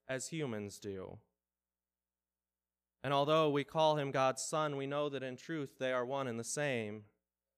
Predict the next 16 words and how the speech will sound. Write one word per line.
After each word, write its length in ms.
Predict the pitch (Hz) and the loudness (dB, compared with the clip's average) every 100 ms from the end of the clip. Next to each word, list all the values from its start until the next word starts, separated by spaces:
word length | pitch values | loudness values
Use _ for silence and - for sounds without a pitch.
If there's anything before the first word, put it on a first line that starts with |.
| _ | _
The 80 | 131 | 2
author 400 | 143 156 151 143 | 4 4 4 0
of 100 | 131 | -2
Hebrews 540 | 175 160 135 131 123 | -4 -6 -4 -4 -6
describes 640 | - 123 - 139 139 127 - | -10 -12 -2 2 2 0 -4
Christ's 340 | 143 127 123 | -2 -2 -2
nature 400 | 139 143 - 120 | -4 -4 -2 -2
by 160 | 113 117 | 0 2
writing, 480 | 120 120 113 110 113 _ _ _ _ _ - | 2 2 0 -4 -10 _ _ _ _ _ -6
"He 240 | 180 165 | 0 2
is 180 | 143 120 | 2 0
the 80 | 123 | -2
reflection 640 | 123 - 147 147 - 147 | -2 2 2 2 -4 -6
of 140 | 127 104 | -6 0
God's 340 | 113 113 107 | 2 2 -2
glory 600 | - 131 131 127 117 117 | -6 0 2 2 -2 -4